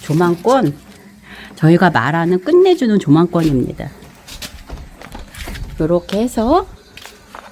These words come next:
요렇게 와서 보면은 더블 조망 너무 예쁘죠.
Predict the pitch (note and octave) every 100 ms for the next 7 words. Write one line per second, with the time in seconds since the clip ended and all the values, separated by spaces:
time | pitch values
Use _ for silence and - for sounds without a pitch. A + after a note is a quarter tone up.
0 | - - - - - - F#3+ G#3+ A3+ A#3+
1 | - G3 D3+ - - - - - - -
2 | - - - D#3+ F3+ A3 E3+ F#3+ G#3 G#3
3 | D4+ F#4+ F#4 - G#3+ F#3+ B2+ C3 A#3+ D#4+
4 | F3 - C3+ - C3+ G3